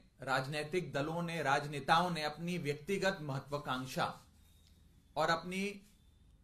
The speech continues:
व्यक्तिगत मतभेद, मनभेद दरकिनार कर कर साथ आने का फैसला लिया, देश हित में फैसला लिया। अब सीटों का बंटवारा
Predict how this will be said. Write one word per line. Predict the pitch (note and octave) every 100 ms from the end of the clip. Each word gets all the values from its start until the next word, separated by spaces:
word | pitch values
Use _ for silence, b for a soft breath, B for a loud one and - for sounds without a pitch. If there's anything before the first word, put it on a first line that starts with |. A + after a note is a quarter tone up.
| _
व्यक्तिगत | B2 D#3+ D#3+ G3 F#3+ G3+
मतभेद, | E3 D3+ D3 C#3 E3+ F3+
मनभेद | D#3+ C#3+ D3 D3 F3 G3+ G3 -
दरकिनार | A#2 A2+ D3+ - D#3+ D3+ F3+
कर | F3 D3+
कर | -
साथ | F#3+ E3+ D3+ E3
आने | D3 D3
का | D#3
फैसला | D3+ C3+ -
लिया, | C#3 D3+
देश | F#3 C#3 F#3 G3+ G3+
हित | F3+
में | F#3
फैसला | D#3+ A#2+ A#2
लिया। | F#2+ - - _ _ _ - _ _ _ _ _ - - _ - _ _ _ - _ _ - - - - - _ F3
अब | F3+
सीटों | F3+ F#3+ F3 G#3+
का | A3
बंटवारा | D#3+ D3+ E3+ D3+ E3+ G3+ G#3+ -